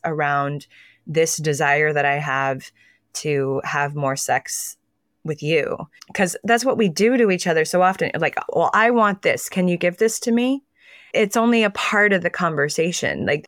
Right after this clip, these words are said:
it helps so much to open up space and lead the other person into, like, "What comes up for you when I say, 'I would like this'? How do you feel about this desire of mine?" We're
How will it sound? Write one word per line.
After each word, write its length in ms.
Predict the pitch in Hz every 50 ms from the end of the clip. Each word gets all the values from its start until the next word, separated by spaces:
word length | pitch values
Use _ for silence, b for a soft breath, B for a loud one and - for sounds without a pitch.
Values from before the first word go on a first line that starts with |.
| _ -
it 160 | - - -
helps 340 | 185 - 240 220 220 233 -
so 460 | - - - - - 214 214 226 233
much 580 | 214 185 175 190 170 - - - - - - -
to 520 | - 196 175 170 160 156 156 151 151 - _ _ _ _ _ _ _ _ _ -
open 320 | 185 185 196 196 208 202
up 100 | 190 175
space 460 | - - - 175 175 175 175 170 - -
and 360 | - 170 165 165 160 160 160
lead 280 | 165 180 185 190 180
the 180 | 170 175 185 180
other 160 | 165 156 165
person 400 | 160 - 165 165 160 - 170 156
into, 340 | 156 151 151 151 - 151 151
like, 180 | 151 143 139 143 - _
"What 380 | - - 180 190 226 254 254 -
comes 300 | - - 247 220 208 196
up 180 | 196 180 170 -
for 220 | - - - 143
you 420 | 147 - - - - - - 85 -
when 260 | - 156 165 160 160
I 180 | 156 151 170 175
say, 340 | - - 160 151 151 151 -
'I 180 | - 151 156 156
would 220 | 151 160 156 147
like 240 | 143 139 143 143 -
this'? 500 | 151 147 131 - - - - - - - _ _ _ _ _ _ -
How 260 | - - 175 190 208
do 80 | 214 214
you 240 | 190 196 226 247
feel 540 | 226 - - 185 165 - - 76 82 110 - -
about 340 | - 175 165 160 156 151 -
this 240 | 160 170 175 170 -
desire 640 | - 180 175 165 175 160 147 156 170 160 147 123 - -
of 260 | 104 92 87 - -
mine?" 600 | - - 69 71 - - - - - - - 190 - b b b b b -
We're 400 | 190 180 185 180 180 175 175